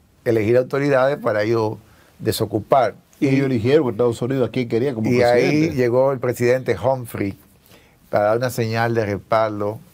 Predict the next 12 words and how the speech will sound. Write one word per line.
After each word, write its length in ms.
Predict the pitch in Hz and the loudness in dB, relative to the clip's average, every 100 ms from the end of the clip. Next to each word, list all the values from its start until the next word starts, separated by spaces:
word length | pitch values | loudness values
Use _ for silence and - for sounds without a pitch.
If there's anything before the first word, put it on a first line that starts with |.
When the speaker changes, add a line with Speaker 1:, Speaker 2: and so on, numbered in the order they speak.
| _ - - - | _ -20 -20 -8
Speaker 1:
a 100 | - | -2
Balaguer. 480 | 110 135 139 123 127 - _ - - - _ - | 2 2 0 -2 -4 -12 _ -20 -20 -20 _ -2
Y, 200 | 180 - - _ | -2 -2 -14 _
eh, 220 | - 127 123 | -2 0 2
después 560 | 127 107 139 151 160 | 0 -2 2 4 4
recuerdo 580 | 147 131 147 143 143 127 | 2 -4 -2 -2 0 2
a 40 | 120 | 2
ver, 220 | 120 123 | 2 0
que 180 | 120 113 120 | 0 0 -2
llegó 260 | 117 113 | -2 2
aquí, 560 | 131 120 123 135 131 143 | 0 0 -4 -2 0 -4
eh, 840 | - - 120 113 113 110 110 - | -10 -4 0 2 2 2 0 -6